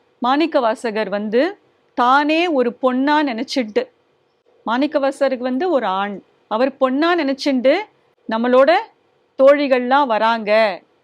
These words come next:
ஒவ்வொரு தோழியா கூட்டிட்டு போய் அவங்கவங்க வீட்டுக்கு போய்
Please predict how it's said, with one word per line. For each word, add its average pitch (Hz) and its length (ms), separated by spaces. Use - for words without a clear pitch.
ஒவ்வொரு 240 300
தோழியா 320 420
கூட்டிட்டு 294 380
போய் 302 220
அவங்கவங்க 247 440
வீட்டுக்கு 269 360
போய் 277 200